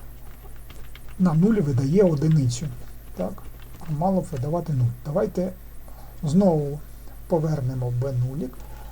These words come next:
Тепер спробуємо отут взяти наступний варіант, число, да? А, двійка.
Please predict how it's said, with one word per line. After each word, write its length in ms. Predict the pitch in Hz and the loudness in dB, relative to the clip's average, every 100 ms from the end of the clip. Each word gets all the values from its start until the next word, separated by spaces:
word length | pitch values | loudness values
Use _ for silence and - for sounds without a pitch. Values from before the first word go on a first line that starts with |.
| - | -8
Тепер 340 | - - 220 | -2 2 2
спробуємо 1040 | - - 180 185 165 175 160 156 165 165 - - - - - - - - - - - - - - - - - - - - - - - - - - - - - - - - - - - - 190 - - - - - - - - - - | 0 0 2 4 4 4 4 4 2 -2 -4 -10 -14 -14 -14 -14 -14 -14 -14 -12 -12 -12 -12 -12 -12 -12 -12 -12 -12 -12 -14 -14 -14 -14 -14 -14 -14 -12 -12 -12 -14 -14 -14 -14 -12 -12 -12 -12 -14 -14 -14 -14 -14 -14 -14 -12 -8
отут 300 | - 202 156 | -6 -4 0
взяти 420 | 123 175 170 160 - - - - | 2 2 0 -4 -6 -12 -14 -4
наступний 540 | 151 156 - 151 151 135 | -2 -2 0 0 2 2
варіант, 340 | 123 123 120 | 4 4 2
число, 440 | - 127 - 131 113 | -2 -2 -2 -2 -2
да? 140 | 180 196 - - - - - - - - - - - - - - - - - - - - - - - - - - - - - - - - - 135 | -2 -4 -6 -10 -12 -12 -12 -12 -12 -12 -12 -12 -12 -12 -12 -12 -12 -12 -14 -14 -14 -14 -14 -14 -14 -12 -12 -12 -14 -14 -14 -14 -14 -12 -10 -4
А, 560 | 127 123 123 123 120 120 - - - - - - - - - - - - - | 0 2 2 2 0 -2 -12 -14 -14 -14 -14 -14 -14 -14 -14 -14 -14 -14 -8
двійка. 580 | 127 139 151 117 - | -4 0 2 2 -2